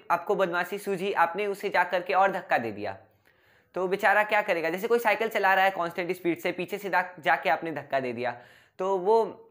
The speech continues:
और स्पीड में चलाने लगेगा, उसका एक्सेलरेशन हो जाएगा। यहाँ वर्ड जो एक्सेलरेट है, इसका मतलब स्पीड बढ़ाना, ओके, स्पीड बढ़ाना। अब जो थर्ड इफेक्ट हो सकता है, वो हो सकता है change its state। What do you mean by state?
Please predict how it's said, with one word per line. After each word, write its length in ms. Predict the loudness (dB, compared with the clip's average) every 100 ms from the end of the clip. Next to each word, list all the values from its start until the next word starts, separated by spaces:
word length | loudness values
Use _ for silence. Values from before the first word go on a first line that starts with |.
| _ 2
और 180 | 4
स्पीड 260 | 4 0 0
में 60 | 0
चलाने 340 | 0 0 0
लगेगा, 300 | -2 0 0
उसका 200 | 0 -2
एक्सेलरेशन 600 | -2 -2 0 0 0 -2
हो 80 | 0
जाएगा। 240 | 0 0
यहाँ 240 | 0 0 2
वर्ड 240 | 2 4
जो 100 | 0
एक्सेलरेट 640 | -2 -2 -2 2 2 2
है, 220 | 0 -4 -6 -16 -12
इसका 240 | -2 0
मतलब 420 | 2 2 2 2
स्पीड 460 | -6 -4 -2 -2 2
बढ़ाना, 720 | 0 2 2 2 0 -4 -10 _ _ _ -12
ओके, 260 | -4 -4 -6 -18 _ _ -12
स्पीड 440 | -10 -2 -2 0
बढ़ाना। 540 | 0 0 -2 -4 -6 -14 _ _ _ _ _ _ _
अब 280 | 4 4 0
जो 540 | 0 2 2 0 -8 0
थर्ड 260 | 4 4
इफेक्ट 340 | 4 0 -2 -8
हो 80 |
सकता 300 | -4 -2 4
है, 300 | 4 4 0 -10 -20 _ _ 4
वो 140 | 4
हो 60 | 4
सकता 300 | -2 0 0
है 140 | 2
change 240 | 4 4
its 380 | 2 -2 -6 -10
state। 460 | 2 4 4 0 -12 _ 2
What 200 | 4 4
do 80 | 2
you 80 |
mean 180 | 0 0
by 120 | 0 -2
state? 420 | -2 -2 -4